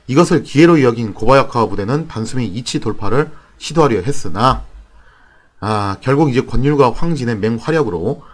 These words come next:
진격이 저지되고 말았다는 거죠. 물론 다시 전열을 정비하여 재차 파선 공세에 나서면 이치를 돌파할 가능성도 없지는 않았을 거예요. 왜냐면은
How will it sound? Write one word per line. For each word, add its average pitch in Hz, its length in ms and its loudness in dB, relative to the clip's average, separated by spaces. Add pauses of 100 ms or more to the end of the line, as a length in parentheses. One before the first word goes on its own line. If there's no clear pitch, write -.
(180)
진격이 123 520 -2
저지되고 110 420 -2
말았다는 101 380 -4
거죠. 87 300 -8 (580)
물론 131 320 2 (800)
다시 - 320 0
전열을 135 540 2
정비하여 135 640 -2 (260)
재차 143 440 2
파선 185 320 2
공세에 143 340 0
나서면 113 440 -4 (360)
이치를 147 440 0
돌파할 123 360 8
가능성도 107 720 -4 (400)
없지는 214 420 0
않았을 143 280 -4
거예요. 110 440 -4 (880)
왜냐면은 131 840 2